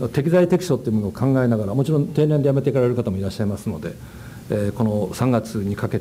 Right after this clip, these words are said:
二月から三月にかけては、あー、この適材適所の、まあ、人事をしていくということがありまして、えー、この九月、十二月の両補正予算、これをホップステップにして、えー、二月の当初予算に、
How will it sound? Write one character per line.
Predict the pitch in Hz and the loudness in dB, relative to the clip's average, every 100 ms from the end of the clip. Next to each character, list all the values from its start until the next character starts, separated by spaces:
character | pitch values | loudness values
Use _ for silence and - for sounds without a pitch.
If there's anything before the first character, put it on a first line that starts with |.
| - | 0
二 | 120 | 0
月 | 117 | 0
か | - | -4
ら | 95 | -2
三 | 117 | -2
月 | 98 107 | -2 -4
に | 98 | -4
か | 92 | -4
け | - | 0
て | 160 | 2
は、 | 147 82 - - - - - - | 2 0 -8 -16 -16 -16 -10 -4
あ | 95 95 | -2 -2
ー、 | 90 | -2
こ | 98 | -2
の | 92 90 - - - - | -2 -4 -6 -12 -14 -4
適 | 123 135 | -2 2
材 | 143 135 | 2 2
適 | 139 | -2
所 | - 95 | -2 -4
の、 | 78 - - - - | -4 -10 -16 -12 -6
ま | 92 | -4
あ、 | |
人 | 95 120 | 2 2
事 | 95 | 2
を | 85 | -4
し | - | -4
て | 90 | -6
い | |
く | - | -6
と | 87 - - - - - | -8 -10 -14 -14 -6 -2
い | |
う | |
こ | 120 | 0
と | 107 | 0
が | 92 | -2
あ | |
り | 92 | -2
ま | 85 | -2
し | - | -4
て、 | - 110 - - - - - | -2 -2 -2 -10 -16 -10 -4
え | 113 | -2
ー、 | |
こ | 113 127 | 0 2
の | 120 113 - - - - - - | 2 0 -4 -16 -18 -18 -16 -2
九 | 170 | 2
月、 | 156 - - 98 - 104 | 2 0 -4 -4 -4 -2
十 | 123 139 | 2 4
二 | 123 | 2
月 | 104 - | 0 -2
の | 139 135 - - | 0 0 -2 -2
両 | 117 139 | 0 0
補 | 139 123 | 0 -2
正 | - 110 | 0 -2
予 | 107 | -2
算、 | - 156 - - - | -8 -12 -16 -20 -2
こ | 147 | 2
れ | 151 | 4
を | |
ホ | 151 | 2
ッ | |
プ | 151 139 | 0 -6
ス | - | -4
テ | 120 | -4
ッ | - | -2
プ | 110 | -2
に | |
し | - | 0
て、 | - 160 - - - - - | 2 0 0 -12 -20 -20 -10
え | - 98 | -4 0
ー、 | |
二 | 107 127 | 2 2
月 | 113 110 | 0 0
の | 101 101 - | 0 -2 -2
当 | 117 | -2
初 | 107 | 0
予 | 117 | -2
算 | - 101 113 | -2 0 0
に、 | 135 160 | 0 -2